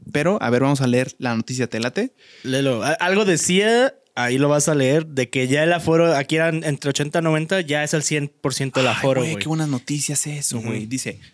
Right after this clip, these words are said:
Speaker 1: "En Querétaro dejará de ser obligatorio el uso de cubrebocas para la población en general en cualquier espacio, ya sea abierto o cerrado". No mames,
Speaker 2: Sí,
Speaker 1: güey,
Speaker 2: güey.
Speaker 1: yo estoy muy emocionado. A partir de este martes veintisiete, hoy, güey.
Speaker 2: Sí, hoy.
Speaker 1: O sea,
Speaker 2: Acaba
Speaker 1: para los
Speaker 2: de
Speaker 1: que nos
Speaker 2: pasar.
Speaker 1: están viendo ayer.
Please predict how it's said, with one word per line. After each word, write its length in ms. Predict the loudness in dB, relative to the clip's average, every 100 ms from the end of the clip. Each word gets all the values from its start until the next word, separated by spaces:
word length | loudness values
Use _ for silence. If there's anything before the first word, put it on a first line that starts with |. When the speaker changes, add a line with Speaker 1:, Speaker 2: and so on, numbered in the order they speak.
| _ _ -20 -20 -18 -8
Speaker 1:
"En 120 | -4 -2
Querétaro 520 | -2 0 0 0 -2
dejará 400 | -4 -2 0 0
de 100 | 0
ser 160 | 2 2
obligatorio 480 | 2 2 0 0 2
el 100 | 2
uso 160 | 2
de 80 | -2
cubrebocas 640 | 0 2 4 2 0 -4 -2
para 180 | -2 -2
la 160 | -2
población 460 | 0 2 2 2 2
en 100 | 0
general 560 | 0 0 0 -2 -4 -4
en 160 | -4 -2
cualquier 360 | -2 -2 -2
espacio, 440 | -2 -2 -4 -2 -2
ya 180 | 0 -2
sea 200 | -2 0
abierto 340 | 0 0 0
o 40 | -2
cerrado". 380 | 0 2 4 4
No 300 | 6 4 2
mames, 460 | 2 2 4 4
Speaker 2:
Sí, 60 | 4
Speaker 1:
güey, 200 | 4 4
Speaker 2:
güey. 140 | 6
Speaker 1:
yo 60 | 6
estoy 180 | 4 4
muy 180 | 4
emocionado. 600 | 6 4 4 4 4 2 0 -8 -12 -6
A 140 | -4
partir 340 | -2 -2 0 2
de 80 | 2
este 200 | 2 2
martes 360 | 2 0 0
veintisiete, 720 | 2 2 2 2 2 2 -2 -6 -2
hoy, 220 | 2 4 4
güey. 460 | 4 4 2 -2 -4
Speaker 2:
Sí, 240 | 0 2
hoy. 320 | 4 2 -2 -4
Speaker 1:
O 80 | -2
sea, 60 | 0
Speaker 2:
Acaba 20 |
Speaker 1:
para 140 | 2
los 80 | 4
Speaker 2:
de 40 | 4
Speaker 1:
que 60 |
nos 100 | 2
Speaker 2:
pasar. 100 | 2
Speaker 1:
están 100 | 2 2
viendo 200 | 2 2
ayer. 400 | 0 0 -2